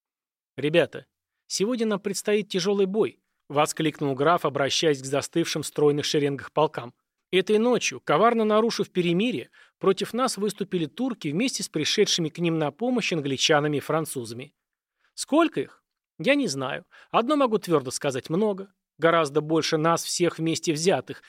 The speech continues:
иначе они бы не рискнули выступить против нас". Ордатов замолчал, переводя дыхание, и тотчас услышал в ответ одобрительный гул из солдатских рядов. "Сегодняшняя битва будет очень жестокой.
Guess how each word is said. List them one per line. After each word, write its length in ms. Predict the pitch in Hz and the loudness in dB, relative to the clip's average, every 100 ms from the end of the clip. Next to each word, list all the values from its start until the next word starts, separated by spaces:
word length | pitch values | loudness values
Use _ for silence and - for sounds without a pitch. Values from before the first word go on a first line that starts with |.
| - 185 | -10 -4
иначе 400 | 254 302 - 190 | 0 0 2 2
они 160 | 202 | 2
бы 100 | 175 | 2
не 120 | 165 | 0
рискнули 480 | 151 139 - 196 220 | 0 -2 -2 0 2
выступить 500 | 131 135 - 131 135 | 2 -2 -6 -8 -8
против 380 | - 123 139 - | -6 -8 -8 -10
нас". 300 | 127 - - _ _ _ _ _ _ _ _ _ _ _ _ _ _ _ | -8 -8 -12 _ _ _ _ _ _ _ _ _ _ _ _ _ _ _
Ордатов 380 | 156 240 302 254 | -2 0 0 0
замолчал, 600 | 226 240 226 - 214 208 | 0 2 2 4 4 4
переводя 380 | 190 170 165 160 | 2 0 2 0
дыхание, 500 | 156 - 165 160 143 | -2 0 0 0 -2
и 40 | |
тотчас 440 | - 302 - 175 170 | -4 -4 -4 -4 -6
услышал 400 | - - 165 143 | -4 0 2 4
в 80 | |
ответ 360 | 143 - 254 269 | 2 0 -4 -4
одобрительный 680 | 151 143 147 147 143 135 127 | 0 0 0 -2 -4 -4 -4
гул 260 | 160 185 | -2 -2
из 100 | 143 | -2
солдатских 600 | - 143 139 127 - - | -2 0 0 -4 -6 -6
рядов. 380 | 156 131 123 - _ _ _ _ _ _ _ _ _ _ _ - | -6 -6 -10 -14 _ _ _ _ _ _ _ _ _ _ _ -4
"Сегодняшняя 600 | 185 247 269 233 247 240 | 0 2 2 0 0 0
битва 340 | 254 233 233 | 0 2 0
будет 280 | 226 220 233 | 0 -2 -2
очень 220 | 214 214 | -2 -2
жестокой. 680 | 190 214 - 220 - 131 | -2 -4 0 0 0 -10